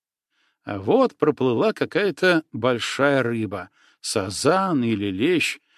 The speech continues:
а за ней юркая щука.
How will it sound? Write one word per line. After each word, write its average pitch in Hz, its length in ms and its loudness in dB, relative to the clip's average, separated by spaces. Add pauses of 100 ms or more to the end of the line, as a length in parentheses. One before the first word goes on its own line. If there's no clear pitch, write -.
(160)
а 127 140 0
за 139 220 4
ней 208 460 4 (140)
юркая 196 720 0
щука. - 640 -2